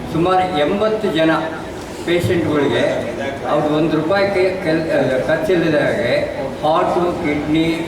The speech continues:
ಲಿವರು, ಬ್ರೈನ್ದು ಆಪರೇಷನ್, ಅಪೆಂಡಿಕ್ಸ್ ಇರ್ಬೋದು, ಯಾವುದೇ ಕಾಯಿಲೆ ಇರ್ಬೋದು, ಅದು ಒಂದು ರೂಪಾಯಿ ಇಲ್ದಂಗೆ ಅದನ್ನೆಲ್ಲ ಮಾಡಿಸ್ಕೊಂಡು ಮತ್ತೆ ಅವ್ರಿಗೆ, ಆ, ವಾಪಸ್ ಕರ್ಕೊಂಡು ಬಿಟ್ಟಿದ್ದೀವಿ. ಅದಕ್ಕಾಗಿ ನಾನು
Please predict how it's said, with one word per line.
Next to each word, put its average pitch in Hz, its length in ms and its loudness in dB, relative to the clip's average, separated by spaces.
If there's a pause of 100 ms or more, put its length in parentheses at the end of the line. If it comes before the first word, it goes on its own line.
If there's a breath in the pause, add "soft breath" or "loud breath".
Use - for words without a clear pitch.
ಲಿವರು, 156 720 2
ಬ್ರೈನ್ದು 147 760 0 (360)
ಆಪರೇಷನ್, 151 440 0
ಅಪೆಂಡಿಕ್ಸ್ 165 680 0
ಇರ್ಬೋದು, 135 460 0
ಯಾವುದೇ 185 420 2
ಕಾಯಿಲೆ 185 380 2
ಇರ್ಬೋದು, - 580 -2
ಅದು 196 180 0
ಒಂದು 156 280 2
ರೂಪಾಯಿ 196 200 2
ಇಲ್ದಂಗೆ 165 640 0 (380)
ಅದನ್ನೆಲ್ಲ 151 320 2
ಮಾಡಿಸ್ಕೊಂಡು 156 560 2
ಮತ್ತೆ 160 220 2
ಅವ್ರಿಗೆ, 156 260 2
ಆ, - 340 -2 (400)
ವಾಪಸ್ - 300 0
ಕರ್ಕೊಂಡು 311 420 0
ಬಿಟ್ಟಿದ್ದೀವಿ. 135 520 0 (840)
ಅದಕ್ಕಾಗಿ 196 720 2
ನಾನು 175 280 0